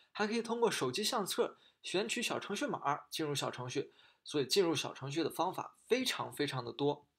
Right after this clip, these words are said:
在后台，在这个编辑工具里啊，我们怎么去尝试从不同的入口进入小程序呢？点击后台，哎，你可以在这里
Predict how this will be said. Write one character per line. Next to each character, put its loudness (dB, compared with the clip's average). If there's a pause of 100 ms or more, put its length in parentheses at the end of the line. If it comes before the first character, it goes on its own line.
(480)
在 0
后 4
台， 2
在 4
这 8
个 6
编 2
辑 2
工 2
具 0
里 4
啊， 0 (260)
我 -6
们 -4
怎 0
么 -6
去 4 (400)
尝 2
试 4 (120)
从 -4
不 4
同 0
的 2
入 2
口 -2
进 -2
入 -2
小 0
程 -4
序 4
呢？ 2 (320)
点 0
击 -2
后 4
台， 4 (160)
哎， -2 (540)
你 -6
可 -2
以 4
在 4
这 4
里 0